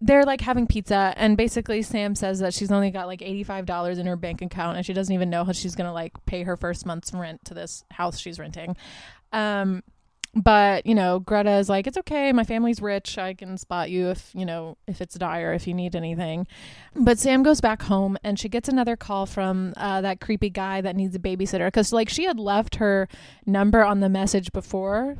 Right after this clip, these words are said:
but he, like, immediately just called back on the payphone, but now he's calling back her number.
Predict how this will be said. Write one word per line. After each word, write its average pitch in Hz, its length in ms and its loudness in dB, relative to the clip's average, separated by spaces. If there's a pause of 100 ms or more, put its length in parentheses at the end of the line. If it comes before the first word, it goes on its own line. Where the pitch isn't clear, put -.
but 202 120 -2
he, 196 140 -4
like, 190 200 -6
immediately 190 420 0
just 202 160 -8
called 190 200 0
back 185 180 -2
on 190 80 -2
the 190 80 -2
payphone, 202 460 2
but 190 80 0
now 190 180 -4
he's 190 140 -4
calling 185 280 -4
back 180 380 -10 (140)
her 190 160 0
number. 170 400 -8